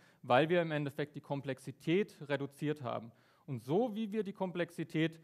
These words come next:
von, äh, Bildinformationen reduzieren können, funktioniert es auch mit Artikelinformationen. Das heißt, wir wenden diese Matrix Factorization auf die Artikeldaten an,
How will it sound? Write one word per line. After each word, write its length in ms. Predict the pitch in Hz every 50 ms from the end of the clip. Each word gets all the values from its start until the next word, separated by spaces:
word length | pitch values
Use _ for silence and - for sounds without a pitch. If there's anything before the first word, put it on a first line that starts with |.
| _ _ _ _ _ _ _ _
von, 540 | - 147 135 135 131 127 127 123 127 143 - _ _ _ _
äh, 220 | 175 139 127 123 -
Bildinformationen 800 | - 175 240 262 269 226 - 190 151 135 120 - - 131 123 120
reduzieren 560 | 120 120 113 117 - - - 254 262 226 -
können, 300 | - 127 123 143 220 370 - - _ _ _ _ _ _ _ _ _ _ _ _ _ _ _ _ _ _ _ _
funktioniert 480 | _ 165 170 160 - 160 151 156 151 175
es 80 | 147
auch 160 | 147 143 131 139
mit 180 | 143 143 -
Artikelinformationen. 920 | 151 131 - 160 151 151 123 123 110 - 127 113 117 110 - - 123 120
Das 140 | 120 110 -
heißt, 240 | 139 147 180 - - - _ _ _
wir 160 | 135 131 117
wenden 500 | - 143 175 196 196 - 240 233 233 220 - - _ - _ _
diese 280 | 190 143 160 147 139 143
Matrix 400 | 135 143 170 180 196 202 - -
Factorization 800 | - 180 170 175 - 165 151 131 143 139 143 139 143 - 156 151
auf 320 | - 156 143 135 131 - _
die 180 | 135 127 131
Artikeldaten 1000 | 139 143 - 170 170 - 180 175 175 - - 160 - 143 135 131 131 - 131 123
an, 360 | 135 131 143 196 226 247 233